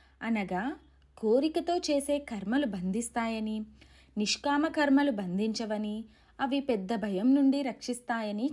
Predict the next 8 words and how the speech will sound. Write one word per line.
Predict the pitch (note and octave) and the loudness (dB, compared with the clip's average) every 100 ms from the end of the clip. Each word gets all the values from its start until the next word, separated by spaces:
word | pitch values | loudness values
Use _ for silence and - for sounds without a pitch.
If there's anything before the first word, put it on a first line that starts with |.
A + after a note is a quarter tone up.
| C4 | -4
చెప్పాడు. | - G3 F3+ G3 - _ _ _ _ | -6 -6 -6 -8 -16 _ _ _ _
శంకరులు | - G3+ F#3 C4 E4 F4 | 2 2 4 0 2 4
భాష్యం | A3+ F#3 G3 C#4+ D4 | 2 0 -2 0 2
వ్రాస్తూ | C#4 B3+ - A3+ F#3 G#3+ - _ - | 4 2 0 -2 -2 -4 -12 _ -8
సంసార | A3+ F#3 F#3 C4+ D4 | -4 -4 2 4 4
భయం | C4+ C4+ C#4 C4 | 4 4 6 6
నుండని | A#3 A3+ B3 A3+ F#3 G#3 - _ | 4 2 -2 -2 -4 -8 -12 _
వ్రాశారు. | G#3+ F#3+ G3+ G#3 F#3+ | -6 -4 -4 -8 -8